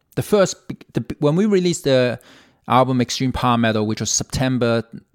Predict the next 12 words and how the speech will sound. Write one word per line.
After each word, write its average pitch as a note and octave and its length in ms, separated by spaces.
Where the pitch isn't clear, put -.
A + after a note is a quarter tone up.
two B2+ 200
thousand A2 640
nineteen, D3 800
that's G2+ 200
before A#2+ 280
the A2+ 60
pandemic, C3+ 540
is A2+ 80
that B2 120
right? D3+ 260
Yeah. C#3+ 180
Um, B2+ 240